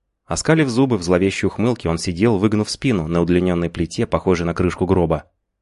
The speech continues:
Действительно, трудно воспринимать такую игрушку всерьёз. Но другого объяснения у меня не оставалось. К тому же существо действительно напоминало некоторые картинки из интернета,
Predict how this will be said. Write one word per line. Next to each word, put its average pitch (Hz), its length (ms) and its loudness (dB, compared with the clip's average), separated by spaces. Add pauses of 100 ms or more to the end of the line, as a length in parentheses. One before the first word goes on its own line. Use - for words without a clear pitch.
(120)
Действительно, 104 960 0
трудно 107 300 4
воспринимать 101 480 2
такую 98 260 0
игрушку 95 300 0
всерьёз. 95 480 0 (220)
Но 87 140 2
другого 98 320 4
объяснения 104 560 -2
у 92 80 -4
меня 87 180 0
не 87 80 -2
оставалось. 92 600 -2
К - 80 -12
тому 143 180 4
же 165 80 4
существо 131 560 0
действительно 104 680 -2
напоминало 90 440 0
некоторые 90 400 0
картинки 87 400 -2
из 82 100 -2
интернета, 87 560 -2